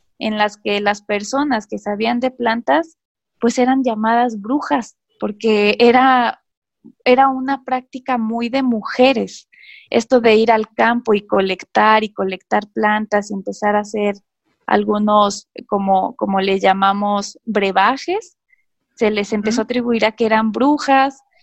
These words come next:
Speaker 1: Viene toda esta historia y este, esta parte oscura de, de la historia europea en el que se les castigó,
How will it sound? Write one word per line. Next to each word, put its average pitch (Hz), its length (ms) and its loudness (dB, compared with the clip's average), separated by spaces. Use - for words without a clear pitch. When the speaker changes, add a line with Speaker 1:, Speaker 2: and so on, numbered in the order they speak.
Speaker 1:
Viene 240 320 0
toda 240 420 4
esta 226 380 -2
historia 220 500 -2
y 214 120 -4
este, 214 600 -6
esta 214 200 -10
parte 220 300 -6
oscura 220 540 -2
de, 190 260 -4
de 190 120 -4
la 190 100 -4
historia 202 360 -2
europea 202 440 0
en 208 120 0
el 196 120 -6
que 196 140 -8
se 185 160 -6
les 180 200 -12
castigó, 202 840 0